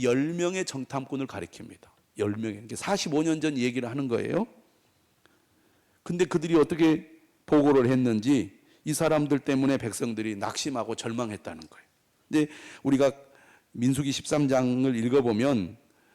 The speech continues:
이 열 명의 정탐꾼들이 보고한 내용이 나옵니다. 이렇게 보고해요. "우리가 그 땅을 차지할 수 없습니다. 왜냐하면 그들은 우리보다 강하기 때문입니다. 성은 견고하고 사람들은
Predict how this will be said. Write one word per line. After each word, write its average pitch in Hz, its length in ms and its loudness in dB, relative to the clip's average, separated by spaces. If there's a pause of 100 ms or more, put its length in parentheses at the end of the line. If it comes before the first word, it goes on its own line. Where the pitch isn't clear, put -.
이 160 180 -2
열 131 120 6
명의 156 240 4
정탐꾼들이 143 1080 -6 (260)
보고한 139 420 4
내용이 110 280 0
나옵니다. 80 380 -8
이렇게 160 180 0
보고해요. - 460 -6
"우리가 160 240 -2
그 156 160 -4
땅을 170 200 2
차지할 180 360 0
수 - 120 -4
없습니다. 110 520 -10 (800)
왜냐하면 131 480 2
그들은 113 260 -2
우리보다 98 360 -4
강하기 110 460 -8
때문입니다. 117 640 -16 (360)
성은 190 540 2
견고하고 127 680 0 (880)
사람들은 165 720 -2